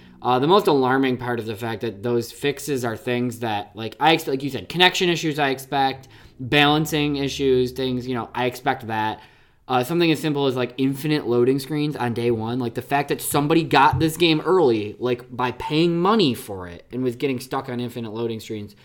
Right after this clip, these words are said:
as a regular occurrence is a problem.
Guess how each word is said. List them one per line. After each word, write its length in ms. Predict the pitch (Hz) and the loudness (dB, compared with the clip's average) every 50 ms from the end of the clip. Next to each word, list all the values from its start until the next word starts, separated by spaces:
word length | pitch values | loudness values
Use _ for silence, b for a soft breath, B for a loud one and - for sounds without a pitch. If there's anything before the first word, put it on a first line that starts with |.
| b b b b | b b b b
as 180 | 123 127 120 | -6 -2 0
a 100 | 127 120 | 0 0
regular 600 | 113 104 110 123 123 123 117 123 120 113 110 101 | 0 -2 -2 -2 -2 0 0 0 0 0 -2 -6
occurrence 540 | 98 95 - - 143 123 113 101 95 - - - | -8 -10 -8 -6 -4 -4 -4 -6 -8 -10 -10 -8
is 200 | 107 113 110 117 | -8 -6 -4 -6
a 80 | 110 | -6
problem. 560 | 95 - - 101 98 90 95 95 90 90 101 | -8 -8 -10 -10 -8 -8 -10 -10 -12 -12 -14